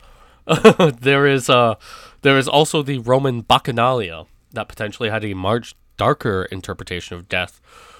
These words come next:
with people carried into subterranean caves by machines for ritual murder, as an accusation in Livy states.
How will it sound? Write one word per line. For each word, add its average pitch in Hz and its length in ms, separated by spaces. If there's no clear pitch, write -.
with - 260
people 160 460
carried 147 480
into 143 200
subterranean 131 840
caves 92 520
by 98 180
machines 107 480
for 101 220
ritual 98 480
murder, 95 440
as 113 180
an 98 80
accusation 92 600
in 87 100
Livy 87 240
states. - 560